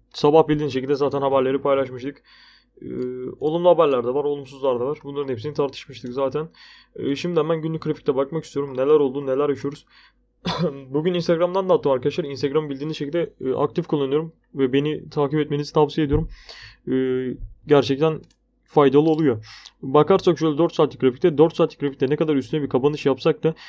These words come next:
e, biz tekrardan bir retest olabileceğini ve bu retestin toplamı olabileceğini söylemiştik. Bu retest neresi olabilir?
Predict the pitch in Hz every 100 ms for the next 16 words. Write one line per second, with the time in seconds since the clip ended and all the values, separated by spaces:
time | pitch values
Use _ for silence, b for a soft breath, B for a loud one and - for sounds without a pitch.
0 | B - 135 123 151 - 180 156 135 160
1 | 131 120 147 160 160 147 131 123 156 180
2 | 156 127 151 160 190 185 170 180 170 160
3 | 147 139 123 117 117 110 110 131 143 151
4 | 180 - B B - 160 180 185 185 175
5 | 156 135 135 175 -